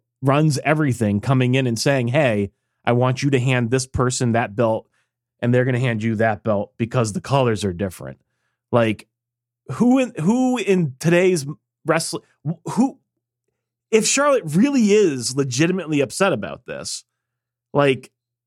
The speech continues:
she's disconnected f-, with reality completely, right? Because what, wh-, why would she care what color belt she's holding?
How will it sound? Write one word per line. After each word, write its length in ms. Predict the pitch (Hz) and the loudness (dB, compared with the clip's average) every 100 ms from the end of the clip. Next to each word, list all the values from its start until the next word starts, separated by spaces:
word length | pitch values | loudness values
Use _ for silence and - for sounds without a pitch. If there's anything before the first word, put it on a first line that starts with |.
| _ _ _ _ _ _ _ _ _ _ _ | _ _ _ _ _ _ _ _ _ _ _
she's 520 | - - 190 196 185 131 | -8 -2 2 2 2 2
disconnected 640 | 185 202 - 160 160 165 | 2 2 -2 -2 -2 -4
f-, 180 | 139 - | -8 -6
with 360 | 143 135 - - | -4 -4 -8 -10
reality 540 | 127 123 147 139 123 | -2 2 2 2 0
completely, 580 | 110 113 107 202 92 82 | -2 -6 -2 -2 -2 -12
right? 360 | 71 110 175 - | -4 -2 -2 -4
Because 600 | 131 117 123 117 110 104 - _ _ - | -6 -2 -2 -2 -4 -8 -16 _ _ -6
what, 200 | 151 190 | -2 -2
wh-, 280 | 165 147 123 | -4 -10 -4
why 220 | 151 151 | 0 2
would 180 | 175 180 | 2 0
she 180 | - 180 | 0 -6
care 280 | - 170 165 | -2 -2 0
what 220 | 143 - | -2 -6
color 320 | - 147 143 | -4 0 0
belt 280 | 127 131 139 | 0 -2 -2
she's 320 | - - 92 | -8 -10 -8
holding? 480 | 95 92 71 65 78 | -6 -8 -8 -12 -14